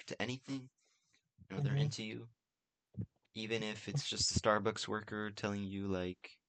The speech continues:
Speaker 1: even if, you know, it's like, "Hey, this is the Wi-Fi," they're into you. They're into you. That's, like, that's, like, that's a universal thing.
Speaker 2: Yeah.
Speaker 1: Yeah, if the sign, if there's a sign that's, like, that's, uh, telling you, like, "The Wi-Fi password is blah, blah, blah,"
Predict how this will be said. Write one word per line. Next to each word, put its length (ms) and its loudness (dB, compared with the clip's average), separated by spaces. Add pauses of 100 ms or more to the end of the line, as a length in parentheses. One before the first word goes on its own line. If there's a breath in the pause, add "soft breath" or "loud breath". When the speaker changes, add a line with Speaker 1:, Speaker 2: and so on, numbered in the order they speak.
Speaker 1:
even 260 -2
if, 160 -8 (320)
you 80 -16
know, 60 -14 (380)
it's 100 -16
like, 80 -6
"Hey, 380 0
this 100 -10
is 60 -10
the 120 -8
Wi-Fi," 420 -8 (140)
they're 140 4
into 260 -2
you. 60 -14 (100)
They're 280 -2
into 300 -10
you. 420 -12
That's, 240 -8 (120)
like, 160 -4
that's, 260 0
like, 180 4
that's 200 2
a 60 4
universal 540 6
thing. 260 0 (1400)
Speaker 2:
Yeah. 200 2 (600)
Speaker 1:
Yeah, 220 -4
if 140 -2
the 100 0
sign, 500 4
if 100 -6
there's 180 2
a 60 0
sign 340 4
that's, 260 2
like, 100 2 (500 soft breath)
that's, 260 -4
uh, 240 2
telling 260 0
you, 120 0
like, 220 0
"The 80 -8
Wi-Fi 320 0
password 380 -4
is 100 -6
blah, 180 -2
blah, 140 -6
blah," 260 -2